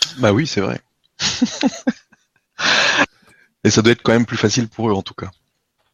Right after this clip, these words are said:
Merci Michel, et merci à toi pour, pour la réponse.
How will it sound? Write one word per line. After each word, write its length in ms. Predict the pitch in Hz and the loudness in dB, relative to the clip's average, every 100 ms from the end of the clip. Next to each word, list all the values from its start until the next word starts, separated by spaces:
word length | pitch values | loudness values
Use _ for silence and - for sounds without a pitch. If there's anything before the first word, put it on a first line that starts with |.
| _ _ _ - - _ _ _ _ | _ _ _ -18 -18 _ _ _ _
Merci 420 | 131 113 - 151 | -2 0 0 0
Michel, 440 | 139 107 123 143 156 | 0 2 4 4 2
et 80 | 110 | -2
merci 320 | 107 - - | -4 -4 -6
à 40 | |
toi 180 | 107 - | -6 -8
pour, 360 | - _ - - | -10 _ -14 -14
pour 160 | - - | -12 -10
la 60 | |
réponse. 520 | - - _ - - | -10 -10 _ -14 -14